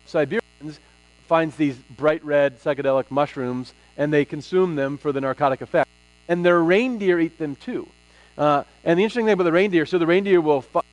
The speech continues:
seek out these mushrooms. If they find them under a tree, they'll gobble them up, and then they'll, you know, twitch their head and kinda walk crazy and leave the herd for hours and hours and wander back. What's really interesting about the mushrooms, uh, is,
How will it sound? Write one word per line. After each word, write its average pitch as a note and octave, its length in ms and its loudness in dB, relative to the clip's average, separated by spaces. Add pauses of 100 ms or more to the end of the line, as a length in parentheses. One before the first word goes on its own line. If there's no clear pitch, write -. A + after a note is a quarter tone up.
(100)
seek G3 160 -6
out E3+ 260 2
these D3 300 -6
mushrooms. D#3 440 -2
If C#3 60 -14
they C#3 120 -4
find F3+ 340 -2
them D#3 100 -2
under C#3 200 -4
a B2 40 -6
tree, D#3 340 -2 (200)
they'll D3 120 0
gobble E3 220 2
them D#3 140 -2
up, D3+ 160 0
and C#3+ 80 -8
then C#3+ 100 -8
they'll, C3+ 280 -2 (220)
you D#3+ 60 -8
know, C#3 40 -6
twitch - 280 -4
their D#3+ 140 0
head D3+ 220 4
and B2 180 -6 (200)
kinda D3+ 180 0
walk D3+ 260 2 (200)
crazy D3+ 380 -4
and C#3 80 -4
leave D3+ 140 -2
the - 280 -16
herd A#2+ 80 -18
for C3+ 120 -4
hours B2 280 0
and A#2+ 80 -8
hours A2+ 180 -6
and A#2 80 -12
wander G#2+ 200 -10
back. - 120 -10 (560)
What's D#3+ 260 -6
really A3+ 280 0
interesting G3+ 340 0
about D3+ 240 2
the C#3+ 60 -10
mushrooms, C3+ 580 -4 (240)
uh, C3+ 200 -2
is, D3+ 200 -4